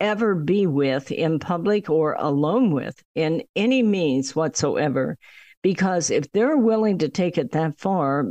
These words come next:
then your life can easily be in danger. So don't ever, and I hope you have the same conversation with your kids, because I can't tell you the number of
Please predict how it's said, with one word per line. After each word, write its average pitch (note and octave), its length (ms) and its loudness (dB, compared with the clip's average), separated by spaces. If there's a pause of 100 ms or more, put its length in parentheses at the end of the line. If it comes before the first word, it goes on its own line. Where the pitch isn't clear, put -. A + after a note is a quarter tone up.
then F3 260 0
your A3+ 280 2
life F#3+ 460 0
can D#3 180 -2
easily D#3 520 0
be D3 200 0
in D3 160 2
danger. C#3 520 0 (340)
So - 180 0
don't G#3 260 -2 (160)
ever, F#3+ 440 0
and E3+ 340 -2 (100)
I C4 200 2
hope B3+ 360 0
you F#3 140 2
have D#3+ 240 0
the C#3+ 100 0
same G3 480 0
conversation D3+ 720 -2
with C3+ 220 -2
your A2+ 120 -2
kids, B2+ 520 -4 (440)
because F3+ 460 0
I F#3 100 0
can't C#4 300 0
tell A#3 200 0
you G#3 160 2
the D3+ 140 0
number D#3+ 420 2
of A#2+ 80 -4